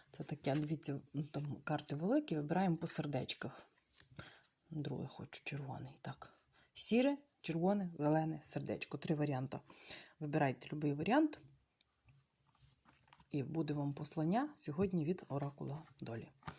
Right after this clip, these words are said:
Дякую підписникам каналу, що підписалися, що переглядаєте.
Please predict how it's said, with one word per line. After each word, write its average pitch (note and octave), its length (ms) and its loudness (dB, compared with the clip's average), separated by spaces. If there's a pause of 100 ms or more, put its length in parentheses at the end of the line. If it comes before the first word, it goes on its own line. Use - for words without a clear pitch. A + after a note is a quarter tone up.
(3000)
Дякую D3+ 560 0
підписникам D3 640 -2
каналу, A3+ 420 2
що - 140 -2
підписалися, F3+ 840 0
що - 120 -4
переглядаєте. E3 1080 0